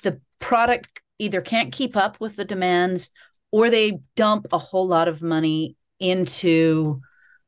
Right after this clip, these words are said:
a, a, you know, somebody developing a product, and it's mostly done and it doesn't meet their needs, or they can't get it done. So, for example, I met with a potential client yesterday, and,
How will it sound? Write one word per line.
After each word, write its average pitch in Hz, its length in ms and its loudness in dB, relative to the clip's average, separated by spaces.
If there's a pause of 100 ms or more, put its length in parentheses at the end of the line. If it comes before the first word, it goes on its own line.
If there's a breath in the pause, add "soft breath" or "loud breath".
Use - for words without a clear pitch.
(340)
a, 165 360 2
a, 170 80 0
you 160 100 0
know, 151 100 -2
somebody 165 320 0
developing 147 560 0
a 147 40 -2
product, 143 580 -2
and 156 220 0
it's - 320 -8
mostly 196 420 2
done 165 340 2
and 131 300 -2 (100)
it 143 160 -4
doesn't 170 320 0
meet 170 240 -4
their 156 140 -2
needs, 147 540 0
or 160 160 2
they 151 140 0
can't - 280 -6
get 147 160 -2
it 135 120 -6
done. 143 420 0 (440 loud breath)
So, 165 180 0
for 170 140 -2
example, 156 760 0
I 151 140 -2
met 156 180 -2
with 147 200 -6
a 143 260 -2
potential 147 420 -4
client 143 360 -4
yesterday, 135 840 0
and, 143 580 0